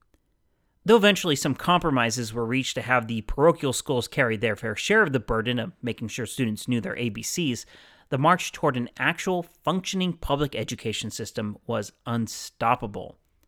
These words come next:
And Safford was right chuffed with himself for what had been established during his administration. There were other tweaks and administrative changes that would go on in future sessions of the legislature, but by eighteen seventy-three,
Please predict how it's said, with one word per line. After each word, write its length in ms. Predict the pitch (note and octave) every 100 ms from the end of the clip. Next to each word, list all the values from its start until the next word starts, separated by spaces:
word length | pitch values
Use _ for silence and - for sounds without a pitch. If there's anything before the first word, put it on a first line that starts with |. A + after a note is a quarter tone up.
| _ _ _ _ _ _ -
And 160 | G3+
Safford 480 | - F#3+ C4 A#3 B2+
was 300 | A#2+ A2+ -
right 360 | A#2+ E3+ - -
chuffed 380 | - A3 -
with 120 | A#2 A2
himself 440 | A2+ - A2+ C3+
for 160 | C#3 A#2+
what 200 | C#3+ D#3+
had 220 | D#3 B2+
been 140 | -
established 580 | C3 - A#2+ A2+ A#2+ -
during 200 | B2 A2
his 100 | G#2+
administration. 720 | A2 A2 G#2 F3 F#3 - - - _ _ _ _ _ _ _
There 120 | G3+
were 220 | G#3 G#3+ C#3
other 180 | D#3+
tweaks 560 | D#3 - B2+ C3+ D3+ -
and 140 | C3+
administrative 580 | C#3 A#2 B2+ - A#2+ B2
changes 420 | - A#2 A#2 C3
that 140 | B2 A2+
would 160 | B2+
go 200 | A2+ A#2+
on 200 | A#2+ A#2+
in 120 | A#2+ A2+
future 360 | B2 A2+ B2+
sessions 400 | - G#2+ G2+ C3
of 140 | A2+ A2+
the 80 |
legislature, 760 | A#2 G#2+ - - A2 G#2 C#3 D#3 - - - - _
but 240 | - E3 -
by 140 | D3+
eighteen 380 | D#3+ D3+ - F3
seventy-three, 640 | D#3+ D3 E3+ - A2+ A#2